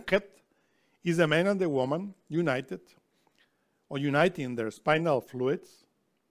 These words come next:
In other words, man and woman uniting their valves, the tree of lives, their spinal columns, since the letter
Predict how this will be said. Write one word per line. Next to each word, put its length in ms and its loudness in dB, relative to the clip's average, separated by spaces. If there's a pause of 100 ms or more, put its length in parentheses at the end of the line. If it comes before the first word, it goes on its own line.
(1120)
In 120 -8
other 160 0
words, 540 -2 (1300)
man 180 2
and 140 2
woman 420 4
uniting 800 0 (360)
their 260 2
valves, 840 6 (440)
the 180 0
tree 280 -2
of 160 0
lives, 720 2 (1040)
their 180 -2
spinal 420 2
columns, 640 2 (220)
since 320 -6
the 80 2
letter 340 2